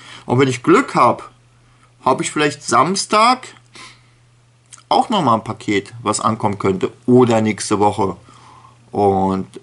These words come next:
ich sag nur so viel, wenn es wirklich ankommt, demnächst, wird es richtig geil. Unter anderem auch sowas dabei.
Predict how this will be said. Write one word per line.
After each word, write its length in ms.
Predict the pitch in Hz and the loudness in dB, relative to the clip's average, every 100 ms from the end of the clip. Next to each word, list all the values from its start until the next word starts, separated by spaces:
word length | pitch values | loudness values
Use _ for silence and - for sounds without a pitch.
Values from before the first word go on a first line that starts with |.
| _ | _
ich 220 | 113 101 | -6 -4
sag 380 | - 110 117 123 | -2 0 0 -2
nur 180 | 110 104 | -4 -4
so 220 | 101 113 | 0 0
viel, 440 | 123 127 107 104 - | 0 2 4 4 0
wenn 160 | - 113 | -4 -2
es 160 | 110 117 | -2 0
wirklich 380 | 143 147 156 | 0 0 0
ankommt, 640 | 131 143 - 113 95 90 - _ _ | 0 0 -2 -2 -2 -6 -18 _ _
demnächst, 560 | 107 95 98 95 - - _ - - _ _ _ - | -6 -4 -4 -4 -8 -18 _ -20 -20 _ _ _ -6
wird 320 | 104 120 120 | 0 2 2
es 340 | 107 98 - | 0 0 -4
richtig 680 | 104 98 104 165 - 120 - | 0 2 4 2 2 -4 -2
geil. 360 | 104 98 95 90 - _ _ _ _ _ | -2 0 -2 -6 -20 _ _ _ _ _
Unter 380 | 123 151 156 147 | 0 0 0 0
anderem 440 | 135 147 139 139 | 0 0 0 -2
auch 500 | - 120 120 117 120 - - - - - - - - | 0 0 2 2 0 -12 -20 -20 -20 -20 -20 -20 -10
sowas 500 | 113 156 170 185 - | 0 4 4 2 -2
dabei. 580 | 160 165 170 185 226 | -2 0 2 4 2